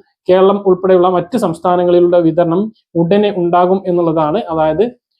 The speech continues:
ഓഗസ്റ്റ്, സെപ്റ്റംബർ, ഒക്ടോബർ, നവംബർ മാസത്തെ തുകയാണ് നമുക്ക് രണ്ടായിരം രൂപയായിട്ട്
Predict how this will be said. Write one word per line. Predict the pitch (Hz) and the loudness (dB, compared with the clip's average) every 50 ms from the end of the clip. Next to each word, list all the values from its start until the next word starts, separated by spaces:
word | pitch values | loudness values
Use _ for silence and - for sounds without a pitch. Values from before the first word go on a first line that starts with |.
| _ _ _ _ - | _ _ _ _ -4
ഓഗസ്റ്റ്, | 180 180 196 196 202 - - | 0 0 0 0 -2 -4 -6
സെപ്റ്റംബർ, | - 196 165 - 185 185 185 190 180 | -6 -6 -2 0 0 2 2 2 0
ഒക്ടോബർ, | 175 - - 190 165 156 196 190 180 | -2 -2 -2 -2 0 0 -2 -2 -2
നവംബർ | 175 170 175 180 185 190 202 190 | 0 2 2 2 2 2 2 2
മാസത്തെ | 185 175 165 170 180 170 180 185 | 0 0 0 -2 -4 -2 -2 -2
തുകയാണ് | 180 180 165 175 180 175 160 160 165 165 - 170 | -2 0 0 2 2 2 0 -2 -4 -6 -6 -6
നമുക്ക് | 160 160 160 170 | -6 -4 -2 -2
രണ്ടായിരം | 165 165 160 156 160 165 170 175 175 175 | -2 0 0 -2 0 0 2 2 0 2
രൂപയായിട്ട് | 165 165 156 160 160 156 151 147 151 165 | 0 0 0 0 0 0 0 -2 -2 -4